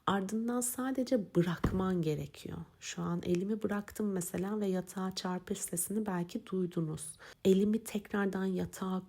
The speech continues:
koymadım. Kaldırdım ve bıraktım. Ama ben kalçamı bırakamıyorum. <laughs> Yani dolayısıyla bazen hayatta kendimizi bırakıyoruz zannederken bile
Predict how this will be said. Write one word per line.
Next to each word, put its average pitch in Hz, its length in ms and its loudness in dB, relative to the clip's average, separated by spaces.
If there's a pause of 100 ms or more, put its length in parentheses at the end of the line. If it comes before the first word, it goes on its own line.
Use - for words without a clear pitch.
koymadım. 151 760 -2 (440)
Kaldırdım 214 800 2 (480)
ve 269 180 6 (180)
bıraktım. - 540 0 (1200)
Ama 262 220 6
ben 285 180 4
kalçamı 269 600 -2
bırakamıyorum. 277 880 2
<laughs> - 760 -2 (680)
Yani 226 360 4
dolayısıyla 233 640 4
bazen 247 500 -2
hayatta 220 520 0
kendimizi 226 720 2
bırakıyoruz 226 840 2
zannederken 202 1120 4
bile 170 480 4